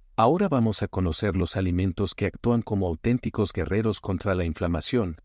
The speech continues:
ayudando a tu cuerpo a mantenerse saludable y en equilibrio. Los más destacados son frutas y verduras. Estas joyas de la naturaleza están cargadas de antioxidantes,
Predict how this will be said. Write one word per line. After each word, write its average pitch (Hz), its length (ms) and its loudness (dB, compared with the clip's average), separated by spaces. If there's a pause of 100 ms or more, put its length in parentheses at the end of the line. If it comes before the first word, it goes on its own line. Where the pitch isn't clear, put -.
(180)
ayudando 131 520 0
a 143 40 -2
tu 113 160 -4
cuerpo 120 400 0
a - 20 2
mantenerse 92 640 -2
saludable 110 720 -2
y 107 140 0
en 104 100 2
equilibrio. 98 640 -2 (960)
Los 101 280 2
más 135 180 4
destacados 101 600 -2
son 107 300 -4 (960)
frutas 170 480 2
y 147 60 2
verduras. 98 640 0 (240)
Estas 139 380 -2
joyas 107 400 2
de 101 100 0
la 92 100 0
naturaleza 87 680 -2
están 117 300 -2
cargadas 95 560 -2
de 87 120 -4
antioxidantes, 90 880 -2